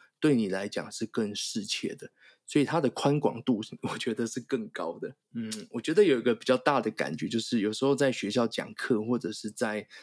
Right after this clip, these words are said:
就业辅导这个场域讲课，并不是那么多人对这个议题都特别感兴趣。为什么我这么讲呢？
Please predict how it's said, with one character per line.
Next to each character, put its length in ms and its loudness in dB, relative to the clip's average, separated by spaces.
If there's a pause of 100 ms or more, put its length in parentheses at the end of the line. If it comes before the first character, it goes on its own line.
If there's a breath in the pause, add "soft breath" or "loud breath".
(220 loud breath)
就 260 2
业 140 4
辅 200 -8
导 380 -4
这 80 -4
个 320 -4 (160)
场 240 -6
域 160 4
讲 220 -8
课， 260 -2 (400 loud breath)
并 180 4
不 80 2
是 180 2
那 100 6
么 160 4
多 200 2
人 220 2
对 180 0
这 120 -4
个 100 -2
议 180 -4
题 300 -14
都 300 -2
特 160 -4
别 180 -6
感 240 -12
兴 300 -8
趣。 320 -10 (160)
为 80 8
什 120 0
么 180 2
我 100 -6
这 120 -2
么 120 4
讲 340 -6
呢？ 140 -6